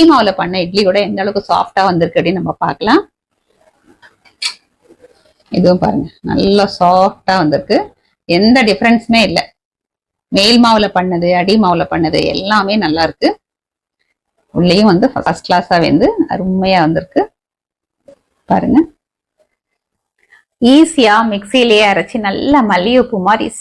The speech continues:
சாஃப்டான பச்சரிசி இட்லி நம்ம ரெடி பண்ணிட்டோம். எந்த அளவுக்கு சாஃப்டா வந்திருக்கு, பஞ்சு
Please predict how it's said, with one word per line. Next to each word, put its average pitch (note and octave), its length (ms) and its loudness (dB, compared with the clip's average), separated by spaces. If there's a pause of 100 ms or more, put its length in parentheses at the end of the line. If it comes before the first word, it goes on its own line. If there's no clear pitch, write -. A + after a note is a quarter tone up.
சாஃப்டான A#3 640 -2 (500)
பச்சரிசி A#3+ 540 -2
இட்லி G3+ 260 -4
நம்ம A3 200 0
ரெடி F#3+ 180 -2
பண்ணிட்டோம். F#3 340 -4 (180)
எந்த B3+ 340 4
அளவுக்கு A#3 280 -2 (120)
சாஃப்டா G#3+ 400 0 (100)
வந்திருக்கு, F#3 400 -4 (600)
பஞ்சு D4 360 4